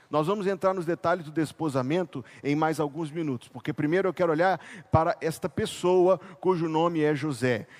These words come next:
E a principal coisa que você precisa saber, a razão pela qual José entra na história de Jesus Cristo, na história da Bíblia, consequentemente na história de todos nós, é porque ele era o herdeiro de uma casa destronada. E na história de José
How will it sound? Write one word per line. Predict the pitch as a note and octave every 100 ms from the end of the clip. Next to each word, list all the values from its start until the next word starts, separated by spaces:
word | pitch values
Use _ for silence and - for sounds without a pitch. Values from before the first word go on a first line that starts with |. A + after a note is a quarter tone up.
| -
E | D#3
a |
principal | - A3 - G3 - A#3
coisa | - A3 F3+
que | F#3+
você | F3+ -
precisa | - - E3+
saber, | - C3 F#3 - -
a | D3+
razão | D#3 C#3+ G#3
pela | A#3+ A3+ F#3
qual | - F#3+
José | D3 D#3+ B2 E3+ D#3+
entra | F3 B3 - D#3+
na | D#3
história | C#3+ - E3 F3 E3
de | C#3
Jesus | B2 C#3 A#2+ -
Cristo, | D3+ F3+ -
na | C#3
história | - - -
da | A#2+
Bíblia, | C#3 F3+ D#3
consequentemente | D3+ - - C#3+ D3+ D#3+
na | C3
história | - D3+ C#3
de | -
todos | D3+ A#2
nós, | D3 G#3 - - D3+
é |
porque | - E3+ -
ele | F3+ G#3 G3+
era | F3+ G3
o | F#3+
herdeiro | F#3 D3 C3+ D#3+ G#3+ A#3 - F3
de | - F3
uma | B3 A#3
casa | - F#3+ A3 F#3
destronada. | F3 A#3 - G#3 D#3+ C3+ A#2+ G2+ F2+ - _ - -
E | D3+ G3+ G3+
na | G3 G#3
história | - B3 C4
de | G#3
José | E3 D#3 C#3+ F3